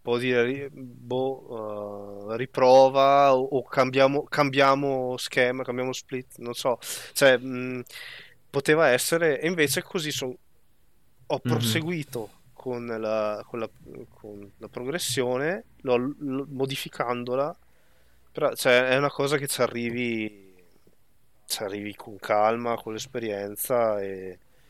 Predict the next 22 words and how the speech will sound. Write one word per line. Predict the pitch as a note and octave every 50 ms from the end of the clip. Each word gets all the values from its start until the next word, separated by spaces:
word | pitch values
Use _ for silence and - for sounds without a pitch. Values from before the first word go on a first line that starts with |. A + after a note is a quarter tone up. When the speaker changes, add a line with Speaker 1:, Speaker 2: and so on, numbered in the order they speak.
| _ _ _ _ _ - - _ _ _
Speaker 1:
che | - - -
non | B2 B2 B2+ B2+
è | B2+
detto | C3 C#3+ C#3 - - B2+
che | - C3+
sia | A#2+ - C3 A2+
l'approccio | A2+ - - A2+ G#2+ - - A2+
migliore, | A2+ A2+ A2+ A#2+ B2 B2 B2 B2 B2 C3+ C#3+ - - - - - - - - - - - - - - - - - -
però | - - C3
è | C#3
un | D3
approccio | C#3 C3 C3+ C3+ B2 - C#3+
che, | - - B2 A#2 A#2 A#2 A2 G#2+ G#2+ G#2+ G#2 G2+
eh, | G2 G2 - - _ _ _ _ _ _ _ _ _ _ - C3+ A2+
riesco | B2 A#2+ A#2+ - - C3+
a |
sostenere, | - - B2 - - - C3 B2 A#2 A2+ A2 A2+ A#2+ A#2+
funziona, | - - C3 B2+ A#2 - - A#2 G2 G2+ G#2 G#2+ A2 A2 - - _ _ _ _ _ _ _ _ _ _ - - _ _ _ _ _ - - -
e, | A2+ G#2+ G#2 G2+ G2+ G2+ G2+ G2+ G2+ G2 G2 G2 F#2+ F#2 F#2 F#2+ F#2+ G2 - _ _ _ - _ - - - - - - - _ _ _ _ _ _ _ _ _ _ _ -
mm, | - A2 G#2 G2+ G#2+ G#2 G#2 - - - - - - - _
può | - C3 B2+
essere | A#2+ A#2+ A#2 - - D3 C#3 C#3 C3+ B2+ A#2+ A#2 A2+ A2 A2 G#2+ G#2 G2+ G2 G2 G2